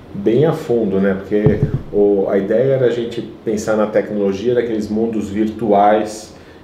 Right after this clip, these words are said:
que são construídos, e a gente já chegou a falar, agora, né, você entrou no assunto da questão de percepção do que é real ou não, né?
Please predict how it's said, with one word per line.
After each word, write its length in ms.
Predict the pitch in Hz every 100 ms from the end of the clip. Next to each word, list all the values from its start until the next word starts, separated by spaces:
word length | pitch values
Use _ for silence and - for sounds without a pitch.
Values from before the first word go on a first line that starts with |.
| -
que 120 | 107
são 240 | 104 107 98
construídos, 1000 | 107 104 - 104 107 120 131 151 - - - - -
e 120 | 120
a 60 | 110
gente 320 | 127 127 127
já 220 | 113 135
chegou 480 | 131 139 110 123 156
a 20 |
falar, 640 | 156 135 107 107 123 139 -
agora, 520 | 101 104 113 160 156 120
né, 160 | 113 107
você 260 | 101 - 110
entrou 200 | 110 113
no 80 | 107
assunto 460 | - 120 131 139 - - - -
da 160 | 110 107
questão 540 | 117 - - 123 135
de 100 | 135
percepção 1040 | - - 170 175 - 151 151 - 139 208 226 -
do 120 | 131
que 100 | 127
é 80 | 135
real 520 | 113 117 110 113 - -
ou 160 | 110
não, 240 | 107 98 95
né? 200 | 104